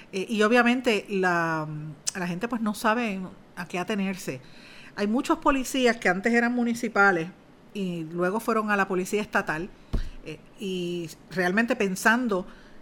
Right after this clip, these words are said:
en que iban a tener mejores condiciones, y no necesariamente es cierto. De hecho, los municipales también tienen una situación terrible. Hay muchos municipios que están en quiebra, hay muchos municipios que no les están pagando, eh,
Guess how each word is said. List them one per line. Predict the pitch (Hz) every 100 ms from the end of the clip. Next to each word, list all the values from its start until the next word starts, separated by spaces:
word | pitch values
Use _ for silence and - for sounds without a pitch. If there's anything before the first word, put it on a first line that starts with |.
| -
en | 190 185
que | 180
iban | 185 220
a |
tener | 233 226
mejores | 226 220 226
condiciones, | 233 233 233 247 240 214
y |
no | 190 185
necesariamente | 208 226 226 208 196 196 208 226 - 190
es |
cierto. | - 196 175 165 165
De | 165
hecho, | 196 214
los | 185
municipales | 190 180 185 180 180
también | 277 254 262
tienen | 254 240 240
una | 240
situación | 233 233 208 220 208
terrible. | 240 208 196 185
Hay | 165
muchos | 185 202 226
municipios | 240 233 226 247
que | 233
están | 185 180
en | 214
quiebra, | - 175 170 143 - - - - - - -
hay | 190
muchos | 202 214
municipios | 220 226 220 247 262
que | 247 196
no | 175
les | 208
están | 214 202 196
pagando, | 220 190 180 185 170 135 - - - - - 196
eh, | 185 170